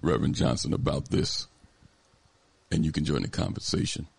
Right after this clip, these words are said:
by dialing two one five, four nine zero, nine eight three two. That's two one five, four nine zero, nine eight thirty-two. Reverend Johnson, you back?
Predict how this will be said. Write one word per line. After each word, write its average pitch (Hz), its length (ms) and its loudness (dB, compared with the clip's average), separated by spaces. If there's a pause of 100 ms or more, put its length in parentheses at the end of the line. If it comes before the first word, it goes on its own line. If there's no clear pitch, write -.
(120)
by 82 100 0
dialing 85 300 0
two - 140 2
one 82 160 4
five, 85 340 2
four - 240 0
nine 80 220 0
zero, 85 240 2
nine - 220 0
eight - 120 -2
three - 220 -6
two. 98 280 2 (500)
That's - 180 -4
two 113 160 2
one 80 160 2
five, - 320 -2
four 85 220 0
nine 87 240 0
zero, 87 280 0
nine 82 400 0
eight - 260 2 (1400)
thirty-two. - 560 0
Reverend 80 260 2
Johnson, 90 300 2
you 98 60 4
back? 104 240 2